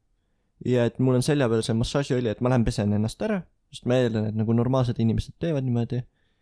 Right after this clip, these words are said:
Ja siis, äh, ma avastasin duši alt välja tulles, et mul ei ole ühtegi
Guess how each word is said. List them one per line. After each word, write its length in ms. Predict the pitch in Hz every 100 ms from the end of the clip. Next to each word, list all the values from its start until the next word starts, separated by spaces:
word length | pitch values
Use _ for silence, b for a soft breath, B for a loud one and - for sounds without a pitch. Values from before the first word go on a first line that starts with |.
| _ _ _ -
Ja 440 | 120 117 117 113 113
siis, 500 | - 117 113 113 -
äh, 1120 | 110 107 107 107 107 104 107 107 107 107 107 110 _ _ _ _ _ _ _ _ -
ma 180 | 110 107 107 -
avastasin 840 | - 120 139 170 147 - 117 117 113
duši 340 | 120 123 -
alt 180 | 110 -
välja 280 | 113 113 107
tulles, 320 | 110 110 104
et 120 | -
mul 160 | 110 107
ei 40 |
ole 160 | 107 127
ühtegi 280 | - -